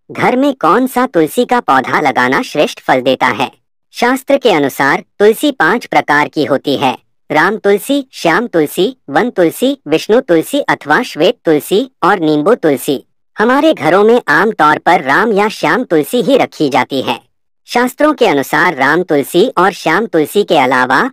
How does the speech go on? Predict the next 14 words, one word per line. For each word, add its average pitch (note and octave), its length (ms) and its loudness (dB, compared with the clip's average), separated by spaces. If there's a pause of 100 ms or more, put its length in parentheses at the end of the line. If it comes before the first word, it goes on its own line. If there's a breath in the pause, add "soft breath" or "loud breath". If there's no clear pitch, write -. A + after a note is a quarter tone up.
(220 loud breath)
और G#3+ 120 2
किसी A3+ 360 -2
भी F3+ 160 0
प्रकार D3+ 420 -2
की A#3+ 160 -4
तुलसी E3 400 0
रखना D#3 400 -2
उचित - 300 -4
नहीं F3+ 280 2
माना B2+ 260 0
जाता। B2 340 -2 (360)
राम A3+ 280 2
तुलसी G#3+ 400 2
को C4+ 140 2